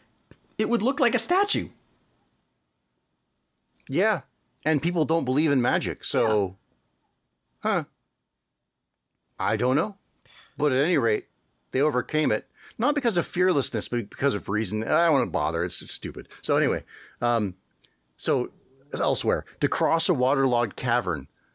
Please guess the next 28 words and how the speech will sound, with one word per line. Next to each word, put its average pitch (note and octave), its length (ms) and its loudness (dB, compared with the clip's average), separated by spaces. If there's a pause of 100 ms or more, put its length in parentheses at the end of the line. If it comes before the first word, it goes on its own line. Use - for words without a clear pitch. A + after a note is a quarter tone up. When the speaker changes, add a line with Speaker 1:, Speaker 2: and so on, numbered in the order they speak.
(140)
Speaker 2:
Galadriel, C3 720 2 (280)
no B2 180 2
doubt A#2+ 200 2
hoping B2 320 0
to E2+ 80 -8
get A#2 120 0
a G2+ 40 2
ring G#2 240 2
of F#2+ 140 -2
power A#2 380 2
when F#2+ 120 2
all F2+ 100 2
this F2+ 240 -4
is E2 140 -6
done, E2+ 340 -6 (720)
crosses D#3 520 0
a C#3+ 40 2
narrow B2+ 360 4
beam. G2 460 -4 (760)
When A#2+ 240 2
an, A#2+ 280 2
when B2+ 360 2
other F3 240 2
woman C3 480 2
Virilina A2+ 920 2
Speaker 1:
<laughs> - 120 -14
Speaker 2:
attacks C3 540 -2
her, D#2+ 240 -2